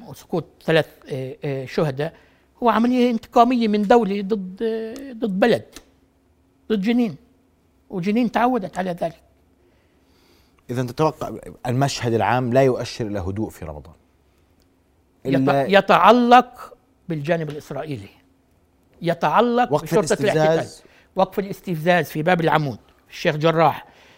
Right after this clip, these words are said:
Speaker 1: السماح للناس في الوصول إلى المسجد الأقصى بحرية، وهذه الاقتحامات اللي بتصير في ال-، في المدن الفلسطينية وتحديدًا في منطقة جنين،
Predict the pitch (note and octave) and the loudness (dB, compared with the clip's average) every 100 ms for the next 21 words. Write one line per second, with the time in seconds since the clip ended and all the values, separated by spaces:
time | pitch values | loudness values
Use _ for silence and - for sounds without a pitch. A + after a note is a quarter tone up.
0 | _ _ _ - - F3+ F3+ E3+ E3+ F3 | _ _ _ -16 -4 0 0 2 0 0
1 | F3+ F#3 - - _ _ _ _ - E3+ | -2 -4 -8 -18 _ _ _ _ -6 -2
2 | D#3+ - G3 F3+ E3 F3 E3 D#3+ D#3 E3+ | -2 -2 -2 0 0 0 -2 -4 -4 -6
3 | - E3 D3+ - C#3+ D3+ D#3+ G3+ - _ | -4 -4 -2 -6 -4 -2 0 -2 -4 _
4 | _ _ _ _ E3+ B3 A3+ C4 G#3+ A3 | _ _ _ _ 0 2 4 2 0 -2
5 | - - - G3+ F#3 G3 E3+ - F#3+ D#3+ | -8 -12 -6 -6 -6 -8 -12 -8 -8 -8
6 | - D#3 D3+ C#3+ C#3 D3+ _ _ _ _ | -8 -8 -8 -10 -12 -16 _ _ _ _
7 | _ _ - D#3 F3 E3+ D#3 - D3+ - | _ _ -12 -6 -4 -4 -6 -8 -12 -12
8 | C#3+ D3+ E3+ D#3+ - F#3+ F3+ E3+ E3+ E3 | -12 -8 -8 -10 -10 -10 -10 -10 -10 -10
9 | D#3 D#3 C#3+ C#3 D3+ | -12 -12 -10 -12 -10